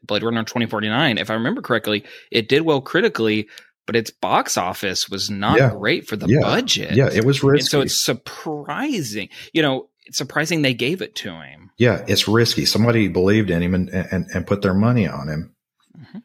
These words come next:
Speaker 2: And, you know, Warner Brothers, man, they were shaky on it right up until the end, you know?
Speaker 1: Mm-hmm.
Speaker 2: Uh, you know, he
Speaker 1: I mean, they, they wouldn't even, eh, despite having seen it,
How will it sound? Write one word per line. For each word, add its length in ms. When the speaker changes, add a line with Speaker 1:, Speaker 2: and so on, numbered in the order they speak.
Speaker 2:
And, 640
you 100
know, 420
Warner 320
Brothers, 640
man, 360
they 120
were 120
shaky 440
on 180
it 40
right 300
up 160
until 300
the 220
end, 360
you 140
know? 280
Speaker 1:
Mm-hmm. 180
Speaker 2:
Uh, 260
you 160
know, 140
he 260
Speaker 1:
I 40
mean, 140
they, 100
they 240
wouldn't 220
even, 300
eh, 260
despite 340
having 260
seen 340
it, 200